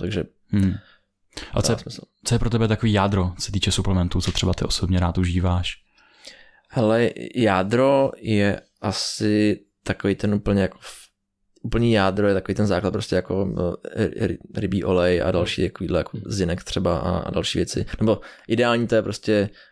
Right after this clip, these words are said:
Speaker 1: ono se asi nedá říct vždycky, jakoby, co je jádro, protože některý lidi to dokážou mít třeba ze stravy, jo. Takže prostě záleží, prostě fakt je nejlepší udělat si jakoby
Speaker 2: Hmm.
Speaker 1: test a zjistit, co, co tobě chybí, protože pro někoho, pro někoho může být jádro něco a pro někoho jakoby zase něco jinýho.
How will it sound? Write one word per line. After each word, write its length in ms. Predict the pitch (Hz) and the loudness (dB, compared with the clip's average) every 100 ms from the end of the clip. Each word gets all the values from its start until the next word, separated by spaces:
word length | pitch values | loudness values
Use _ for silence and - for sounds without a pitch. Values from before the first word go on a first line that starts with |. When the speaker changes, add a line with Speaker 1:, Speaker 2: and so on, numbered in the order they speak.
| 104 | -2
Speaker 1:
ono 100 | 98 | 0
se 100 | 104 | 0
asi 140 | - | 2
nedá 420 | 101 104 98 98 | 2 4 4 2
říct 340 | 95 107 104 - | 2 0 -2 -2
vždycky, 400 | 98 95 - 107 | -2 -2 -2 0
jakoby, 380 | 92 - 98 98 | 0 0 -2 -2
co 140 | - | 0
je 60 | 95 | 2
jádro, 220 | 90 95 | 2 2
protože 180 | 95 95 | 2 0
některý 240 | 92 101 | 0 0
lidi 120 | 95 | 0
to 60 | - | 0
dokážou 320 | - 90 98 | 0 0 2
mít 60 | 98 | 0
třeba 160 | 98 | 2
ze 80 | 95 | 0
stravy, 320 | - 92 85 | 0 0 2
jo. 80 | 76 | 0
Takže 200 | 80 95 | 0 0
prostě 160 | 92 90 | 0 2
záleží, 380 | 85 90 92 87 | 2 2 2 0
prostě 280 | 95 - | -4 -4
fakt 140 | - 92 | -4 0
je 80 | 98 | 2
nejlepší 300 | 95 - 104 | 2 2 2
udělat 220 | 101 - | 0 0
si 80 | 92 | -2
jakoby 300 | 90 95 92 | 0 0 0
Speaker 2:
Hmm. 100 | 98 | 2
Speaker 1:
test 320 | 85 - - | 0 0 -4
a 80 | 95 | -4
zjistit, 400 | 95 - 85 - | -2 -2 -4 -4
co, 80 | 85 | -6
co 140 | - 98 | -4 -2
tobě 180 | 98 92 | 0 0
chybí, 360 | - 80 - | -2 -4 -4
protože 360 | - - 95 95 - - - - | -4 -2 -2 -2 -8 -18 -12 0
pro 120 | 107 | 0
někoho, 320 | 92 - 95 | 2 0 -2
pro 180 | - 101 | 0 0
někoho 200 | 101 104 | 2 2
může 160 | 101 | 2
být 140 | 104 98 | 2 2
jádro 240 | 87 98 | 2 2
něco 300 | 104 90 - | 2 2 0
a 40 | 95 | 0
pro 140 | 92 | 2
někoho 260 | 92 98 92 | 0 0 0
jakoby 240 | 90 - | -2 -4
zase 160 | - 95 | -2 -2
něco 160 | - | 0
jinýho. 380 | 101 87 95 110 | 2 2 0 0